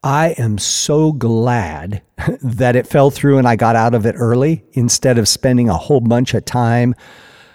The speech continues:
spe-, uh, invested in something that wasn't really me. 'Cause a lot of the stuff, I was trying to be somebody else.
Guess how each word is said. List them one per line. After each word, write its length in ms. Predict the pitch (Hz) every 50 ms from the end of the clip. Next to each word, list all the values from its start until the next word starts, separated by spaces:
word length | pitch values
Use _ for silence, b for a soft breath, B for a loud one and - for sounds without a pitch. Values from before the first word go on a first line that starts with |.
| b b b b b b b b _ _ _ -
spe-, 440 | 240 - - - - 156 151 147 -
uh, 200 | 147 139 123 113
invested 840 | 123 151 143 135 139 117 104 110 147 151 143 - - - 165 147 147
in 240 | 139 147 147 139 131
something 480 | - - - 139 131 120 160 147 139
that 160 | 117 131 131 131
wasn't 360 | 127 131 135 - 151 135 117
really 240 | 139 131 123 135 123
me. 340 | 110 117 120 135 151 131 - _ _ _ _ _ _ _ _ _ _ _ _ _
'Cause 240 | - - 190 147 143
a 40 | 170
lot 260 | 147 131 139 147 147
of 80 | 165 147
the 100 | 135 131
stuff, 300 | - - 156 139 135 -
I 140 | 135 156 185
was 160 | 185 180 -
trying 220 | - 156 147 139
to 60 | 135
be 120 | 120 131 135
somebody 440 | - - 139 131 127 135 123 110 107
else. 320 | 113 139 147 - - -